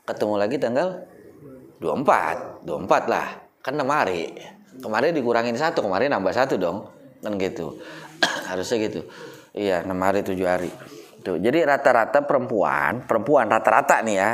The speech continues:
bukan patokan, eh, haidnya itu enam sampai tujuh hari. Itu, enam sampai tujuh hari. Kalau dia haidnya enam hari, berarti nanti ketemu haid lagi tanggal dua empat.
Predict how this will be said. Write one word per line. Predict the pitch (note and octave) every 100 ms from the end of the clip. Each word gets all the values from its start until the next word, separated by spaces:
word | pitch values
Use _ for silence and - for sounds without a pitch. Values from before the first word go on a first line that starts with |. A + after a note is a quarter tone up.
| A2+
bukan | G2 G2 F#2+ F#2
patokan, | F#2 - G#2 - E2+ G2 - - - - -
eh, | G2+ G2 F#2+ F#2 F#2 - - - -
haidnya | A#2 G2 G#2 G2
itu | G2 D3 D#3 -
enam | G#2+ A#2+ C#3 C3+
sampai | A2 G#2 A#2 A2+
tujuh | A2+ G#2+ F#2
hari. | F2 G#2+ G#2+ - _ -
Itu, | F2 - E2
enam | - F#2 G2+ G2+
sampai | G2 F#2+ -
tujuh | F2+ F2+
hari. | E2 F2+ F2+ - - - - - -
Kalau | - A2 A2+ A#2 A2+
dia | G#2 A2 G#2
haidnya | - G#2+ G#2 G2+ F#2+
enam | F#2+ F#2
hari, | B2 C#3+ C#3+ C#3 - - -
berarti | F#2+ G2+ G2 C3+
nanti | A#2 G#2+ G#2+ B2+
ketemu | A2+ - G#2+ G#2
haid | - G2+ F#2
lagi | F2+ G2+ B2+
tanggal | G#2+ G2 A#2 D#3+ F3+ -
dua | - G#2 F#2+
empat. | F#2+ B2+ G#2 - - -